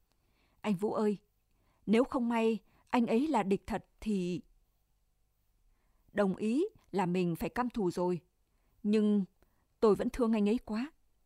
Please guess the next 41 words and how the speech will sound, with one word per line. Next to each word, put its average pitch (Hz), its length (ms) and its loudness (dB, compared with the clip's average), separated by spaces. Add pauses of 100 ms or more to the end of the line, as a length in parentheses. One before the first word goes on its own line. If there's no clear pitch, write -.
(1040)
Cậu 202 160 2
nói 196 200 -4
gì 170 320 -2
vớ 233 180 0
vẩn 165 200 2
thế? 285 200 -8 (1900)
Gắt - 180 0
với 262 100 0
bạn 214 240 -2
xong 220 400 0
ngồi 170 120 2
một 151 240 -6
lúc, 320 140 -2 (680)
Vũ 226 240 4
mới 269 140 4
thấy 269 160 0
mình 240 180 0
không 262 180 -4
phải. 165 320 -8 (760)
Chả 190 240 2
nên 262 240 2
bực 208 200 0
bội 180 220 0
với 247 100 -2
nó 240 140 0
lúc 320 200 -2
này. 165 220 -6 (1200)
Cái 285 80 -2
thằng 165 260 -2
nó 208 100 -2
thế, 240 360 -4 (540)
nó 302 120 4
rộc - 260 -2
rạc 190 220 -2
đi 254 280 0 (220)
vì 180 340 4
lo 269 260 0
cho 294 140 -4
anh 254 140 0
Trường 170 260 -2
quá. 247 360 -6